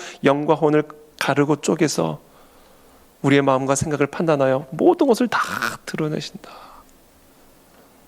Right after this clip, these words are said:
하나님의 말씀은 성령의 감동으로 기록된 것으로 우리를 책망하고 의로 교육하기에 합당하다. 하나님의 말씀이 성령,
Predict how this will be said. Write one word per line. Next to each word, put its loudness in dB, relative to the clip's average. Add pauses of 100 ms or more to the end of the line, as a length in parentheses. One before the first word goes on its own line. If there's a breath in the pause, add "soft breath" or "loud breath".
(1500 loud breath)
하나님의 2
말씀은 -2
성령의 2
감동으로 0
기록된 -2
것으로 -4 (1000 soft breath)
우리를 2
책망하고 0
의로 4
교육하기에 0
합당하다. -4 (3000 loud breath)
하나님의 4
말씀이 0
성령, 2